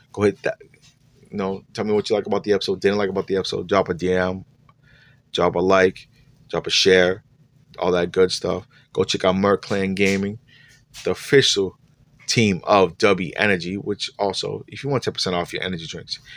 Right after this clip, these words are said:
go get, go drop some W on yourself. It's probably one of the top unknown energy drinks out there. I'm gonna be real with you. And supposedly they're about to come out with some canned joints. Oh,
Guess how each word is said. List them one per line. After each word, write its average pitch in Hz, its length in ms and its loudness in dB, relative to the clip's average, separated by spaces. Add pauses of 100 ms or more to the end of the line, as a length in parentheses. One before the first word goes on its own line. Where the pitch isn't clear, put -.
(200)
go 453 320 8
get, - 240 2 (260)
go 403 200 4
drop 135 240 2
some 76 160 -10 (380)
W 82 320 -2
on 82 200 -6
yourself. 131 500 -2 (480)
It's - 320 -4
probably 165 240 4
one 123 140 2
of 104 80 0
the - 60 -10
top 117 280 0 (380)
unknown 101 640 2 (100)
energy 87 220 -6
drinks 85 240 -4
out 78 180 -2
there. - 240 -8
I'm 95 60 -6
gonna 87 100 -6
be 87 100 -6
real 95 200 4
with 80 100 -2
you. - 80 -18 (340)
And 110 280 2
supposedly 113 320 4
they're 113 140 0
about 113 180 2
to - 80 -8
come 104 160 0
out 95 60 4
with - 100 -4
some - 160 -14
canned 135 340 2
joints. 185 460 -2 (420)
Oh, 85 320 4